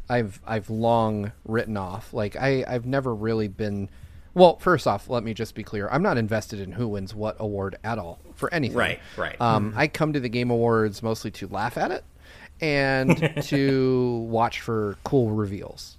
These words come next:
Speaker 1: Like, 'cause there is
Speaker 2: Right.
Speaker 1: a, they occasionally do get the one really cool thing. Seeing Breath of the Wild for, like, the first time at the Game Awards,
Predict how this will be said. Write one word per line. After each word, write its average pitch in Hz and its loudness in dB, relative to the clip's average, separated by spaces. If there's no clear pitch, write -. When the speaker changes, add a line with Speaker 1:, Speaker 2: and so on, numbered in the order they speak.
Speaker 1:
Like, 202 -2
'cause 311 0
there 349 6
is 165 6
Speaker 2:
Right. - 2
Speaker 1:
a, 143 6
they 220 0
occasionally 135 2
do 117 -2
get 113 -2
the 120 -4
one 110 2
really 104 0
cool 104 -2
thing. 113 0
Seeing 147 0
Breath 123 2
of 131 -4
the 120 0
Wild 110 2
for, 123 -2
like, 113 -2
the 113 -4
first - -6
time 117 0
at - -6
the 107 -10
Game 117 -4
Awards, 147 -2